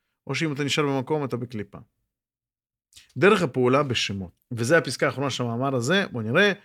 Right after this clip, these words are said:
הוא המשכת הנועם במידה מרובה, שאז יכול להמשיך אותו הרוח גם בחברו המתפעל מאוד, ובזה יכול לרפאותו או לצווהו ולכופו על קיום רצונו.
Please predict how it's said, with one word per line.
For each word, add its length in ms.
הוא 320
המשכת 680
הנועם 500
במידה 320
מרובה, 420
שאז 380
יכול 240
להמשיך 460
אותו 260
הרוח 640
גם 300
בחברו 500
המתפעל 560
מאוד, 340
ובזה 480
יכול 360
לרפאותו 840
או 380
לצווהו 800
ולכופו 840
על 200
קיום 360
רצונו. 400